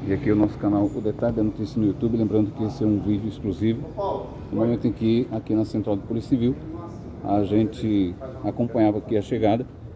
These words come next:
deste homem acusado de um caso de latrocínio que se deu registrado, então, no interior do estado de Alagoas.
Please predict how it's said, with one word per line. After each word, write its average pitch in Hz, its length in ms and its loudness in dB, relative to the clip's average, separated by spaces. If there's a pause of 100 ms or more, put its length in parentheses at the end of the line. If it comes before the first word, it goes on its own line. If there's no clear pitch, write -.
(260)
deste 101 260 -4
homem 110 200 4
acusado 110 420 0
de 123 80 0
um 113 60 2
caso 101 280 0
de 98 60 -6
latrocínio 110 600 0
que 120 340 -4
se - 160 -8
deu 101 200 -2
registrado, 107 600 -2
então, 104 280 -2 (460)
no 107 60 0
interior 107 360 0
do 113 120 -4
estado 101 380 -2
de 117 120 -4
Alagoas. 98 460 -2